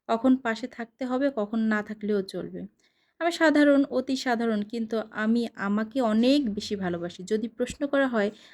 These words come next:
আমি সবচেয়ে কাকে বেশি ভালোবাসি, উত্তর হবে, "আমি নিজেকে বেশি ভালোবাসি।" কারণ যে নিজেকে ভালোবাসতে পারে,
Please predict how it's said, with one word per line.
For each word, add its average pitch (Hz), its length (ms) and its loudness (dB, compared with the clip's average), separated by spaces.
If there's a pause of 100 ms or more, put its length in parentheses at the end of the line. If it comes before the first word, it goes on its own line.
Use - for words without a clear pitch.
আমি 247 180 2
সবচেয়ে - 440 -6
কাকে 269 260 2
বেশি 254 200 0
ভালোবাসি, 208 540 -2
উত্তর 233 320 -6
হবে, 202 260 -2
"আমি 196 140 -2
নিজেকে 180 380 -6
বেশি 175 340 -12
ভালোবাসি।" 170 440 -12 (380)
কারণ 247 240 6
যে 262 160 4
নিজেকে 262 400 2
ভালোবাসতে 269 520 0
পারে, 311 300 -4